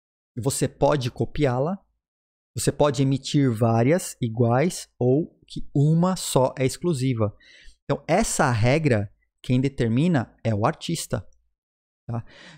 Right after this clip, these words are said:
Ele pode determinar que você pode ter um, um, a obra é composta por diversas peças.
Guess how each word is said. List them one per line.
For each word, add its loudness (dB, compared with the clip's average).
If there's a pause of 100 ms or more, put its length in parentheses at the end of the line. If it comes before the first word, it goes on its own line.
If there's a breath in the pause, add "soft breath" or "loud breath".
(120)
Ele 0
pode 0
determinar 0 (560)
que -10
você -6
pode -2
ter -4
um, -6 (320)
um, -8 (100)
a -2
obra 0 (220)
é -4
composta -4
por -10
diversas -6
peças. -4